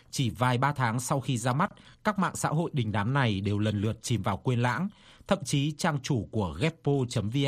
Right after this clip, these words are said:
N đã báo lỗi không thể hiển thị. Còn trang chủ của mạng xã hội Lotus cũng không khá gì hơn. Nó gần giống như một mạng xã hội đã chết,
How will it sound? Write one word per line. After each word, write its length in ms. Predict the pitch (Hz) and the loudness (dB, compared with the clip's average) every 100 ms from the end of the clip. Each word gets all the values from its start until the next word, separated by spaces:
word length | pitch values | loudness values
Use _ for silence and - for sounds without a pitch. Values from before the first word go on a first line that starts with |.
| 143 | 2
N 80 | 127 - - 139 | 0 -6 -10 -2
đã 180 | 143 - | -2 2
báo 200 | 113 107 | 2 4
lỗi 280 | 131 180 202 | 2 0 -4
không 360 | - - 165 123 | -6 -2 -2 0
thể 120 | 113 | 0
hiển 240 | 87 120 | 0 -2
thị. 260 | - 143 - - - - - | 0 0 -2 -8 -20 -20 -6
Còn 200 | 131 127 | -2 0
trang 180 | 160 151 | 0 -2
chủ 180 | - 113 | 0 -2
của 80 | 113 | 0
mạng 240 | 90 107 110 | 0 0 -2
xã 160 | 147 | -2
hội 260 | - 165 135 | 0 0 0
Lotus 540 | 117 123 127 214 - - - - | 0 0 2 0 -2 -10 -20 -6
cũng 160 | 175 - | -4 0
không 240 | - 131 | 0 0
khá 200 | 117 98 | 0 0
gì 160 | 135 110 | 0 2
hơn. 300 | 135 151 120 - - - | 4 2 -2 -12 -12 -2
Nó 200 | 135 151 | 0 2
gần 240 | 202 151 | 2 2
giống 320 | 98 120 120 | 2 0 0
như 120 | 165 160 | 0 0
một 160 | 110 | 0
mạng 220 | 107 120 | 0 -2
xã 180 | - - - | -2 -4 -2
hội 240 | 175 - | -2 -2
đã 160 | 127 - | -6 -2
chết, 260 | 202 220 | 0 0